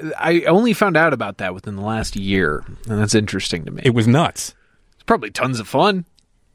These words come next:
Speaker 1: Tons
Speaker 2: Yeah.
Speaker 1: of fun.
Speaker 2: Yeah, yeah, yeah. It's just that, you know, you'd be surprised to pick, like, and the, and the driving range was down there, too. There was a driving range down on Lakeshore Drive, too.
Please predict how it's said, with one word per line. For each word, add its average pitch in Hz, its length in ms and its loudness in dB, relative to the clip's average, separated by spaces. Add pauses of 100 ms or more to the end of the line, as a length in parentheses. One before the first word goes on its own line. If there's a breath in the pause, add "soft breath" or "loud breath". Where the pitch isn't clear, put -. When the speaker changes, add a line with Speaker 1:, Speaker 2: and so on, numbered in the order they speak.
Speaker 1:
Tons 151 240 2
Speaker 2:
Yeah. 185 180 4
Speaker 1:
of 127 60 -2
fun. 95 200 -8
Speaker 2:
Yeah, 156 180 0
yeah, 165 160 0
yeah. 160 260 -2
It's 147 140 0
just 196 160 0
that, 170 160 0
you 175 80 0
know, 160 60 2
you'd 156 200 -2
be 180 80 0
surprised 175 540 0
to - 60 -14
pick, 147 200 -4
like, 135 240 0
and 143 180 2
the, 139 200 0
and 151 160 2
the 147 40 2
driving 190 360 2
range 110 240 0
was 104 100 -4
down 107 200 0
there, 101 120 -2
too. - 140 2
There 110 80 2
was 104 80 2
a 120 40 0
driving 131 300 2
range 98 240 -4
down 101 180 -2
on 98 120 -4
Lakeshore 98 280 -2
Drive, 92 240 -2
too. 104 200 0